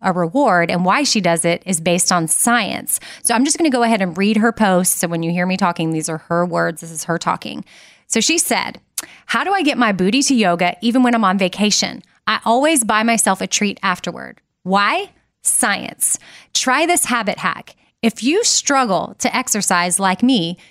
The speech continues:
use this trick to force yourself to get it done. You know I love my research, so this is all based on science.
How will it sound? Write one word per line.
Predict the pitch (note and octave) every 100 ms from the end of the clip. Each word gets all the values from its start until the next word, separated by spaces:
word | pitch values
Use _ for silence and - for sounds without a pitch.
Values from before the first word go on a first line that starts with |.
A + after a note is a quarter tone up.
| -
use | G3 C4 D#4+ D4
this | D4+ -
trick | - B3 C4 -
to | A3+
force | - G3 G#3 G#3+ A#3+
yourself | A3+ G#3 F#3 -
to | G3+
get | E3+ F3 F3
it | F3
done. | - F3+ E3+ D#3 - _ _ -
You | G#3
know | G3+ G3 C4+
I | C4+
love | B3+ A#3
my | A#3+
research, | A3+ F#3 F3+ F3 F#3 - -
so | - G3
this | G#3 A3+
is | G3 -
all | G3+ G#3 A3+
based | G#3+ G#3 G3+ -
on | G3
science. | F#3+ F#3 F3 F#3 F#3 -